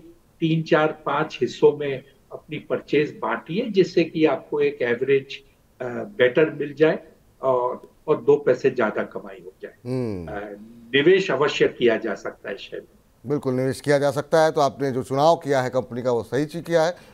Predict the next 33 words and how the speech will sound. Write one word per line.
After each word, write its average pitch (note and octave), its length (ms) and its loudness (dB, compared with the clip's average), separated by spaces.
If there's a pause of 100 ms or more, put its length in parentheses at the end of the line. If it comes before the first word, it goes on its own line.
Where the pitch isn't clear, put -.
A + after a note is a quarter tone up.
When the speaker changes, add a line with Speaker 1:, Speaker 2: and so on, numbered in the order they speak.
(260)
Speaker 2:
<coughs> - 760 -2
माफ़ C#3 200 -2
कीजिएगा, A2+ 280 -6 (680)
बस D3 140 -4
को-, - 1000 0
<coughs> - 80 -8
कोशिश F3+ 300 -2
ये F#3+ 60 2
कीजिए F3 300 -2 (920)
कि C#3 80 -4
थोड़ा-थोड़ा D#3+ 460 2
करके C#3 220 -2
आप C3 200 0
निवेश B2 240 -4
को B2+ 120 -4
आगे, A2+ 220 -4
आगे, A#2 240 -6 (360)
आगे B2+ 160 0
बढ़ाएंगे B2 360 -2
तो A#2+ 80 -4
ज़्यादा G#2+ 220 -2
बेहतर G2 300 -6
रहेगा। F2 300 -10 (520)
चलिए E3+ 180 4
आगे E3 280 2
अगले D3 260 2
दर्शक C#3+ 260 -2
का C3+ 140 2
प्रश्न B2+ 320 -4
लेते B2 200 -2
हैं C#3 120 0
और C#3 160 2
ये C#3+ 260 0